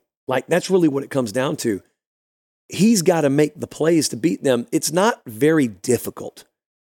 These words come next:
to envision the kind of defensive game plan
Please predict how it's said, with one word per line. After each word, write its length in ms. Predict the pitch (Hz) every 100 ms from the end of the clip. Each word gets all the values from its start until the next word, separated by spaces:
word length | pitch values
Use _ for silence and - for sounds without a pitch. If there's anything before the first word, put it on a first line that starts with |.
| _
to 160 | - 175
envision 460 | 147 127 170 147 135
the 80 |
kind 380 | 123 147 143 143
of 180 | 110 104
defensive 640 | 117 - 160 156 139 110
game 300 | 113 120 139
plan 420 | 120 143 160 175